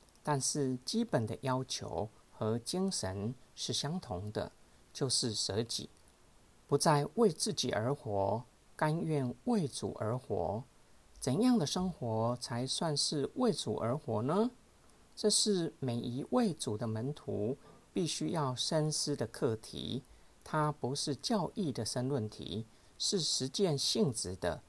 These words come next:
是生活的态度和光景。我们一起来祷告。爱我们的天父，你以不同的工作来吸引我们，却是在同一位圣灵的工作之下，成为你的儿女。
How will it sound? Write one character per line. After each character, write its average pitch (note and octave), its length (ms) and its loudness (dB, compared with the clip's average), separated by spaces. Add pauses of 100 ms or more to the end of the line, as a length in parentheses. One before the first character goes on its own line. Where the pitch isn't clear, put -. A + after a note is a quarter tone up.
(280)
是 - 160 -2
生 B3+ 260 4
活 A#2+ 240 0
的 A#2+ 80 0
态 B2+ 220 0
度 B2 240 -2
和 A2+ 400 -2
光 C#3 340 2
景。 - 240 -8 (680)
我 A#2 100 -2
们 A#2 220 -2
一 D3+ 80 -4
起 - 180 -4
来 G#2+ 140 -6
祷 - 260 -4
告。 G#2 240 0 (960)
爱 C#3+ 160 4
我 A2+ 160 2
们 A2+ 140 0
的 A2+ 80 -2
天 D3 280 -2
父， C3+ 340 0 (600)
你 G3+ 160 2
以 C3 180 0
不 G#3+ 200 -2
同 B2 280 -4
的 - 80 -4
工 C#3+ 300 0
作 C3 360 0
来 G#2+ 260 -4
吸 C#3+ 360 -4
引 A#2+ 240 -2
我 G#2+ 180 -8
们， F#2+ 380 -8 (480)
却 A3 220 2
是 F#3 160 2
在 D#3 220 2
同 B2+ 340 -2
一 D3 200 -4
位 G#3 140 6
圣 F3 380 2
灵 A2 160 -2
的 A#2 60 -2
工 C3+ 260 -2
作 B2+ 220 0
之 A#2 160 -6
下， A2+ 360 -2 (400)
成 C3+ 260 -2
为 A#2 360 0
你 A2+ 160 -10
的 - 140 -8
儿 G#2+ 220 -6
女。 A#2 200 0